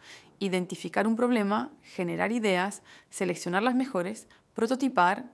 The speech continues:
testear e implementar. La divergencia domina el paso de generación de ideas.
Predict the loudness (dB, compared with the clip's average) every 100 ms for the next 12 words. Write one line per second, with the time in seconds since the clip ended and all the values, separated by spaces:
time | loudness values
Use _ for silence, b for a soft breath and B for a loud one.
0 | -8 -6 -4 2 2 2 -2 -2 -2 -2
1 | -4 -6 -12 -16 _ _ B B B B
2 | B -2 2 4 4 2 4 6 6 4
3 | 2 2 2 2 0 0 0 -2 -2 -4
4 | -2 -2 -2 -4 -8 -14